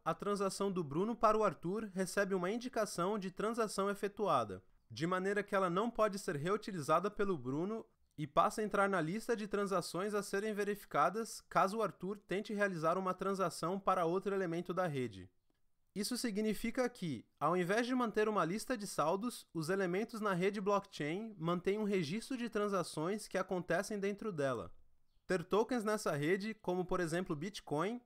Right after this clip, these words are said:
significa que existem transações nessa lista que apontam para o seu endereço ou chave pública que ainda não foram referenciadas em outras transações, isto é, que ainda não foram gastas. Por fim,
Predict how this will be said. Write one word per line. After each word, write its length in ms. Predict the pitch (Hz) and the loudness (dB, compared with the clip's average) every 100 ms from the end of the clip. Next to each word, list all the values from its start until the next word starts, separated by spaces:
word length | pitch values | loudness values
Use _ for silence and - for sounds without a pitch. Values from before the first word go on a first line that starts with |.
| _ _ | _ _
significa 720 | - 180 165 202 196 226 233 262 | -10 -8 -4 -2 -4 -2 -2 0
que 100 | 226 | 2
existem 400 | 180 214 254 233 | 0 -2 -2 0
transações 600 | 220 208 185 - 190 208 | 0 2 0 0 -2 -2
nessa 260 | 214 208 | -2 -2
lista 380 | 165 170 196 220 | -2 -2 -2 -4
que 160 | 214 180 | -4 -4
apontam 420 | 160 180 214 226 | -4 -4 -4 -4
para 220 | 202 190 | -2 -2
o 40 | 180 | -2
seu 180 | 185 | -2
endereço 480 | 190 156 139 180 - | -2 -2 -2 -2 -4
ou 80 | 208 | -6
chave 280 | - 175 156 | -2 -4 -4
pública 640 | - 156 175 214 226 214 208 | -6 -6 -4 -4 -4 -6 -8
que 140 | - | -4
ainda 260 | 185 196 196 | -2 0 2
não 240 | 180 233 | 2 0
foram 280 | 247 233 226 | 2 2 2
referenciadas 920 | 220 220 202 196 190 160 147 175 185 | 0 -2 -2 -4 -2 0 0 0 0
em 100 | 180 | 0
outras 280 | 185 190 185 | 0 -2 -6
transações, 880 | 190 190 190 190 147 123 98 - - - - - | -4 -2 -2 -4 -6 -6 -8 -12 -20 -20 -20 -12
isto 320 | 151 151 190 160 | -10 -4 2 2
é, 160 | 120 | 2
que 160 | - 160 | -2 -4
ainda 240 | 156 175 | 0 0
não 140 | 180 185 | 0 0
foram 300 | 196 190 147 | 0 0 2
gastas. 640 | 131 131 - 87 - - _ _ _ _ _ | 0 0 -6 -14 -14 -20 _ _ _ _ _
Por 200 | 180 226 | 2 2
fim, 360 | - 170 214 | 2 -2 -2